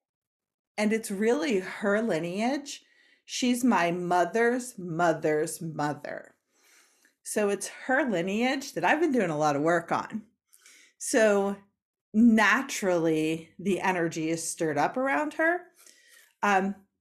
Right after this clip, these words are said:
and her only message to me was,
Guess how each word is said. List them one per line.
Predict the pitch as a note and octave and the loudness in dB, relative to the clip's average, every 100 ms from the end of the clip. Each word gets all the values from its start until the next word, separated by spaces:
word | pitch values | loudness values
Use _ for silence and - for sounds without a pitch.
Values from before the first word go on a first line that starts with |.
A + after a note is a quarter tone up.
| _ | _
and | G#3+ G#3 | -2 -2
her | G3+ A#3 G#3+ | 0 0 2
only | G#3+ A#3+ C4 | 2 4 4
message | A3 A#3+ - C4 - - | 6 4 2 -2 -4 -4
to | - | -2
me | G3 F3+ F3 | -2 -2 0
was, | E3 D#3 D#3+ D#3+ | 2 2 0 -4